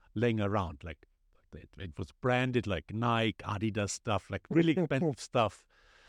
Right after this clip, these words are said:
Speaker 1: And, and then I said, "Hey, uh, do you want to wash it or why is it here?" "No, no, I'm throwing it away." And I was like, "Why, why would you throw it away?" Because it,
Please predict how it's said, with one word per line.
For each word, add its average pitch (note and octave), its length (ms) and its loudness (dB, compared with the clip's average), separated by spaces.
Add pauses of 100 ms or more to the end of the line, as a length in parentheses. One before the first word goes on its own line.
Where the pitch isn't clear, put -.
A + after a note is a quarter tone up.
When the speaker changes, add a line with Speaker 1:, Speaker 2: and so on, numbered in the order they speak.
(260)
Speaker 1:
And, B2+ 440 0
and C#3+ 120 -2
then E3+ 160 2
I D#3+ 60 2
said, D3 220 -2
"Hey, E3 220 2
uh, B2 260 2 (320)
do C#3+ 80 2
you C#3 80 4
want C3+ 180 2
to C#3 80 -4
wash E3+ 300 2
it F#3+ 80 0
or E3 80 4
why C3 160 4
is A#2 160 -2
it - 80 -12
here?" C#3+ 160 2
"No, G3 280 2
no, G#3+ 220 2
I'm F3 80 2
throwing E3 400 2
it D3+ 100 2
away." A#2+ 400 2 (520)
And C3 100 -4
I C3 80 4
was B2 180 -4
like, A2 220 -4
"Why, C#3+ 300 0
why C#3+ 420 2
would D#3 260 -2
you D3+ 80 0
throw C#3 260 0
it B2+ 100 2
away?" D#3 180 4
Because A#2+ 340 -4
it, A2+ 120 -12